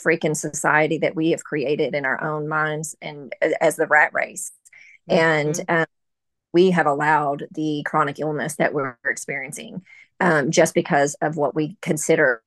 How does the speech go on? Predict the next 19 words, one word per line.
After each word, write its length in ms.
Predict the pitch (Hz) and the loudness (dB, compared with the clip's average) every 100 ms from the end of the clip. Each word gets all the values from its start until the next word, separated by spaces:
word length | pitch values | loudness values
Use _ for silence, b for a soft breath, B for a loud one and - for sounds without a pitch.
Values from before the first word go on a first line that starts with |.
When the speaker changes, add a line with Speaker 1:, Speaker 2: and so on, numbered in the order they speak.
| _ - | _ -6
Speaker 1:
successful 760 | 190 - - - 156 - 147 120 | -4 -4 -8 -2 0 0 -2 0
lives. 420 | - 139 120 170 | 0 0 -4 -6
And 260 | - 156 147 | -4 -4 -2
the 60 | 151 | -4
successful 460 | - - 175 170 | -4 -2 -2 0
lives 320 | 143 156 151 139 | 2 2 2 -2
that 120 | 147 | -6
everybody's 440 | 151 143 143 131 | -6 -6 -6 -8
chasing 760 | - 160 160 - 139 120 135 151 | -4 0 0 -2 -6 -6 -6 -2
is 180 | 170 156 | 0 2
literally 440 | 151 147 147 143 147 - | 4 2 2 -4 -6 -16
killing 560 | - - 147 - 95 - - | -8 -4 -2 -4 -6 -8 -4
us, 460 | 147 170 - - - | -2 -4 -8 -8 -2
you 120 | 185 | 0
know, 200 | 151 147 | 2 0
especially 420 | 175 - 160 - | 0 2 2 0
in 60 | 151 | -4
America. 600 | 147 - - - 110 - b b b b _ - | -2 -2 -2 -4 -6 -8 b b b b _ -4
Um, 320 | 180 160 | -2 -2